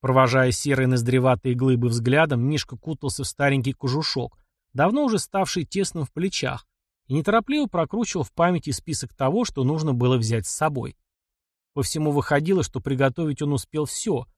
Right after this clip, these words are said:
уже через пару дней можно отправляться в дорогу. Вельбот и купленная лодка стояли на берегу у лодочного сарая, как и было оговорено с мастером. Негромкий хруст песка заставил Мишку насторожиться и шагнуть в сторону.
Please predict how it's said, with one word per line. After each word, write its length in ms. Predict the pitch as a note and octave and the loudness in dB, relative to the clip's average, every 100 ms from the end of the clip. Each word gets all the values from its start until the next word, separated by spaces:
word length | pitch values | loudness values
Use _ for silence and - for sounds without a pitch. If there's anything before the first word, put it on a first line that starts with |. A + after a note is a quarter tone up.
| _ _ | _ _
уже 160 | D3+ A3 | -4 -2
через 240 | - A3+ | 0 -2
пару 300 | - G#3 G3 | 0 0 2
дней 180 | F#3+ B3+ | 2 2
можно 280 | F3+ F3 E3 | 2 2 0
отправляться 600 | C#3+ C3 B2 A#2+ A2+ B2 | 0 2 4 2 0 -4
в 40 | |
дорогу. 500 | B2 C3+ A#2+ A2+ C3+ - _ _ _ _ _ | 2 2 2 -4 -10 -16 _ _ _ _ _
Вельбот 520 | C3 C3+ C3+ C#3+ D#3 C3+ | 0 4 4 4 2 0
и 60 | |
купленная 480 | - D3 - C3+ C3 | -2 -4 0 2 2
лодка 280 | D3 D#3 - | 2 0 -6
стояли 400 | - C#3 C3+ C3 | -4 0 2 4
на 120 | C3+ | 2
берегу 360 | C3 C3 C3 D3 | 2 2 2 2
у 60 | |
лодочного 460 | C#3 C3+ A#2+ - B2+ | 2 2 -2 -4 -4
сарая, 520 | - E3 D3+ A#2 - _ _ | 0 0 2 0 -6 _ _
как 180 | - C4 | -12 0
и 60 | G#3+ | 0
было 300 | D3 G3 E3+ | 4 4 4
оговорено 480 | B2+ B2 B2 B2 C3+ | 4 4 4 2 0
с 100 | - | -4
мастером. 560 | A2+ A2 - A#2+ C3+ - _ _ _ _ _ | -6 -6 -8 -10 -10 -16 _ _ _ _ _
Негромкий 460 | C#3 F#3+ C#4 A#3 A3+ | -2 2 2 2 0
хруст 320 | A3+ A#3 - | 0 -2 -4
песка 380 | A#3 - C4 B3 | -8 -4 -2 0
заставил 440 | G#3+ - F#3+ E3+ | 0 -2 0 0
Мишку 300 | E3 D3+ - | 0 -2 -4
насторожиться 680 | C#3+ - C#3+ C3+ G3+ - C3+ | -4 -2 0 2 0 -2 -4
и 20 | |
шагнуть 400 | - B2+ B2+ D3 | -2 0 0 -2
в 20 | |
сторону. 480 | - C3 A2 A2+ | -6 -4 -2 -4